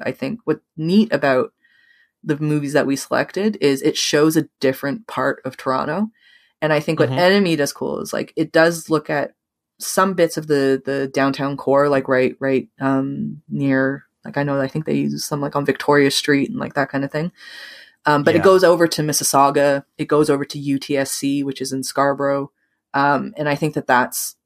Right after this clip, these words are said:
Speaker 1: nice. Like, it just kind of shows the expanse of Toronto and how many different, we might not have the same variety that, like, a Vancouver has, um, in terms of landscape, but, like, there are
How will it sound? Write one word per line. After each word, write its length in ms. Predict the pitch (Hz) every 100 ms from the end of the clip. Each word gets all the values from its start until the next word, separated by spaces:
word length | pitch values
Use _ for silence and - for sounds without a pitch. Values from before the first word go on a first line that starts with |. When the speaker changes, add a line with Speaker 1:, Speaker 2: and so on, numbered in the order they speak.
| _ _ -
Speaker 1:
nice. 400 | 185 185 123 -
Like, 160 | 143
it 100 | 151
just 240 | - 165 -
kind 160 | 165
of 60 | 156
shows 340 | - 143 143
the 80 | 139
expanse 460 | 139 - 131 135 135
of 80 | -
Toronto 440 | 135 143 143 135
and 120 | 131
how 180 | 135 143
many 240 | 143 135
different, 480 | 135 135 - 135 - _ _ _ _ _ -
we 240 | 180 185
might 220 | 202 196 165
not 220 | 170 -
have 440 | 165 156 151 147
the 80 | 143
same 520 | - 147 147 143 143
variety 500 | 139 143 143 143 143
that, 160 | 143 -
like, 160 | 135
a 40 | 135
Vancouver 540 | 135 135 - 147 151
has, 380 | 160 165 196 196 _ - - - -
um, 160 | 135 143
in 80 | 139
terms 240 | 135 139
of 100 | 135
landscape, 600 | 135 131 135 - 92 -
but, 100 | 139
like, 160 | 135 147
there 140 | 151
are 300 | 143 143 -